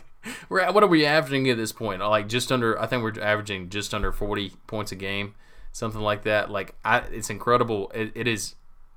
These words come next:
ob-, obviously amazing that we are averaging that much, uh,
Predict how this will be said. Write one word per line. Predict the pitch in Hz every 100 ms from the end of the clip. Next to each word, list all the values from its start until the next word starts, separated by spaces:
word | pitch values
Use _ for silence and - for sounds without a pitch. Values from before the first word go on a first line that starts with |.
| - - -
ob-, | 123 151 - - -
obviously | 135 135 - 110 101 -
amazing | 107 101 127 156 107 92 90 - - - - -
that | 113 107
we | 110
are | 101
averaging | 98 104 101 98 95
that | 95
much, | 98 92 - -
uh, | 95 90